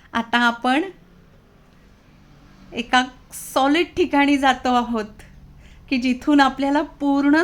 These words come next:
समुद्र दिसणार आहे. या पायऱ्या, अशा पायऱ्या आपल्याला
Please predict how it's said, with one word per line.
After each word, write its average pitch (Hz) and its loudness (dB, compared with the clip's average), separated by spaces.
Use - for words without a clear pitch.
समुद्र 277 0
दिसणार 269 2
आहे. 226 0
या 247 0
पायऱ्या, 233 0
अशा 254 -2
पायऱ्या 285 0
आपल्याला 294 0